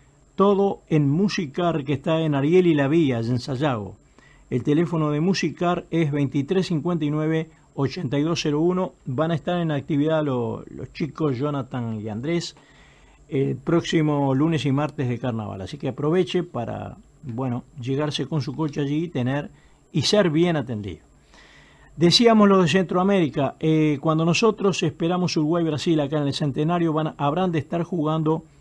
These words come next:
Estados Unidos-Honduras el próximo veinticuatro de marzo, es la próxima fecha de la zona concacaf. Sabemos que hay una hexagonal final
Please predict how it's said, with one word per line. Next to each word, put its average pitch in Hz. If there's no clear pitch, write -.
Estados 196
Unidos-Honduras 165
el 139
próximo 165
veinticuatro 151
de 143
marzo, 160
es 135
la 127
próxima 160
fecha 147
de 139
la 135
zona 151
concacaf. 156
Sabemos 156
que -
hay 147
una 147
hexagonal 143
final 175